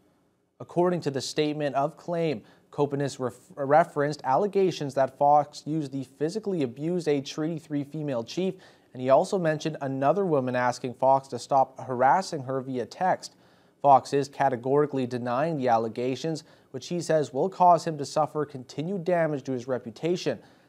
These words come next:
The lawsuit was filed in mid-January, five weeks before Nan suspended Fox, while an internal investigation is conducted into alleged code of conduct violations. Fox issued a statement last week saying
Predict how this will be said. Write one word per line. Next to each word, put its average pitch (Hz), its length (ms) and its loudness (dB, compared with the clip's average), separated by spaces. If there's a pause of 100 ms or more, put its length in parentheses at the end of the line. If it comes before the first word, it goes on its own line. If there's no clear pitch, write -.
(140)
The 117 80 -8
lawsuit 123 380 6
was 143 220 2
filed 143 380 8
in 120 140 -6
mid-January, 156 880 0 (320)
five 170 300 4
weeks 185 200 -2
before 139 360 -4
Nan 135 240 0
suspended 143 600 0
Fox, 131 440 4
while 135 180 0
an 131 80 -4
internal 180 480 -2
investigation 127 720 -2
is 123 140 -8
conducted 147 540 2 (260)
into 139 260 -6
alleged 143 380 0
code 165 240 -2
of 120 100 -10
conduct 139 380 -2
violations. 127 840 0 (400)
Fox 123 260 4
issued 123 280 -2
a 117 40 -8
statement 131 440 -4
last 135 400 0
week 135 260 -2
saying 143 380 -2